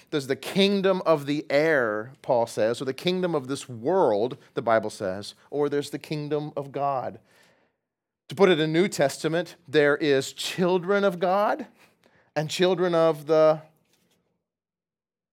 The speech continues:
tell me, corn? <laughs> Children of the devil, right? Children of God,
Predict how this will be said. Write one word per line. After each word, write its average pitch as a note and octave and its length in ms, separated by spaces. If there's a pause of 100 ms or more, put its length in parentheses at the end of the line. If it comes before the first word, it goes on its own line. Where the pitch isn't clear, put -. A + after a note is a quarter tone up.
(720)
tell G2+ 120
me, E2+ 180 (1000)
corn? F#3 360 (680)
<laughs> G#3+ 840
Children F#3 300
of E3+ 120
the G3+ 80
devil, F#3 520
right? D#3 220
Children F#3 260
of D3+ 120
God, G#3+ 400